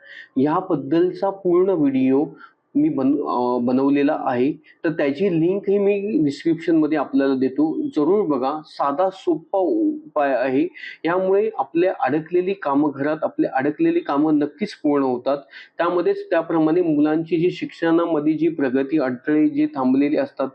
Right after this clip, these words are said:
तिला मार्ग मिळण्याचं काम ह्या सिद्ध आसनांमुळे होतो आणि घरामध्ये एक प्रकारची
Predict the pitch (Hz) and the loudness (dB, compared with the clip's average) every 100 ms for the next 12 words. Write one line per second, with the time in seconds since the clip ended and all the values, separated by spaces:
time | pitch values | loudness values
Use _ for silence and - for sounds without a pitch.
0 | _ 156 160 170 143 135 143 175 165 135 | _ 0 0 2 0 0 0 0 2 2
1 | 139 139 147 147 135 139 139 131 131 143 | 2 0 -4 -2 0 0 -2 -2 0 0
2 | 139 - 135 131 127 - 131 131 131 127 | -4 -4 -2 0 -2 -2 0 2 2 2
3 | 123 156 - 143 151 135 135 170 170 139 | 0 -2 0 0 -2 -2 -2 -2 0 0
4 | 151 185 - - - 165 165 160 147 143 | 0 -2 -8 -20 -2 -2 0 -2 0 0
5 | 139 165 208 | 0 -2 -2